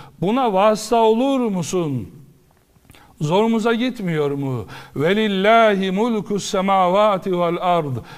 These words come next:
Yer Allah'ın, gök Allah'ın. Bu mülkü ecdadımız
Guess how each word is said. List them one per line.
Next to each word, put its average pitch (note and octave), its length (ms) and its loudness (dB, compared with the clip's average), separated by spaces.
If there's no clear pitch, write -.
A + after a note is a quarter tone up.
Yer G#3 340 2
Allah'ın, F3+ 920 -2
gök F3+ 380 0
Allah'ın. D3+ 880 0
Bu E3 220 -2
mülkü D3 680 -4
ecdadımız F3 1000 0